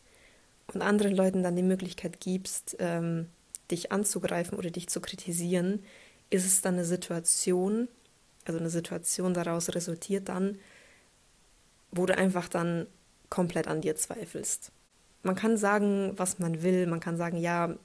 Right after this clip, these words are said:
ich nehme mir das nicht zu Herzen und Kritik ist ganz normal und bla bla bla, ich kann das ausblenden.“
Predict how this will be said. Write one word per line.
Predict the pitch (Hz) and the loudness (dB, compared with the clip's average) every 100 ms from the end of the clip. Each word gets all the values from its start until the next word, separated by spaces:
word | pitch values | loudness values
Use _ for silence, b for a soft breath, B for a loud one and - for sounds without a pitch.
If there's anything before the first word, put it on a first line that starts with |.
| - - 185 | -10 -8 -6
ich | - | 0
nehme | 190 190 | 4 6
mir | |
das | 175 175 | 4 0
nicht | 175 - | -2 -2
zu | 175 | -2
Herzen | 170 170 170 185 | 0 0 2 2
und | 170 170 | 0 -4
Kritik | 170 - 185 - | -8 -4 -4 -2
ist | 170 | 0
ganz | - 175 202 | 0 0 0
normal | 196 190 185 185 185 B B B B B | 2 2 4 2 -2 B B B B B
und | - 175 170 170 - | -4 -2 0 -2 -4
bla | - 170 | -4 0
bla | 175 | 0
bla, | 170 170 | 0 0
ich | 170 | -2
kann | - | -4
das | 160 - | -6 -4
ausblenden.“ | 175 170 165 160 165 165 | -4 -4 -4 -4 -2 -4